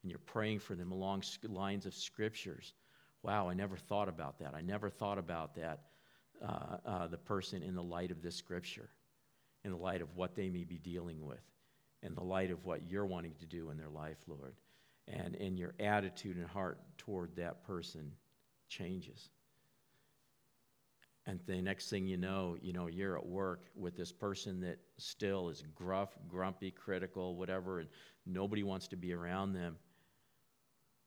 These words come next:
And, eh, you say, "Hey, let's go get some coffee."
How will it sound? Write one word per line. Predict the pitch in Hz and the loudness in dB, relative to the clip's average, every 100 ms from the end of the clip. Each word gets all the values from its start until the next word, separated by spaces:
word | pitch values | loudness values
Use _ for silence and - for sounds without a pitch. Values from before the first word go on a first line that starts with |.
| _ _ _ _ _ - | _ _ _ _ _ -8
And, | 95 87 87 87 - - - - _ _ - _ _ | -2 2 2 0 -4 -20 -20 -20 _ _ -20 _ _
eh, | 90 78 101 101 107 - - - | -14 -12 -12 -12 -12 -16 -20 -14
you | 123 | -10
say, | - | -4
"Hey, | 104 131 - - - _ _ _ - _ _ _ _ _ _ _ _ _ _ _ _ _ _ | 0 0 0 -14 -20 _ _ _ -20 _ _ _ _ _ _ _ _ _ _ _ _ _ _
let's | 139 147 | -6 0
go | 170 | 0
get | 143 | 0
some | 143 | -4
coffee." | 107 113 110 - | -4 -4 -4 -8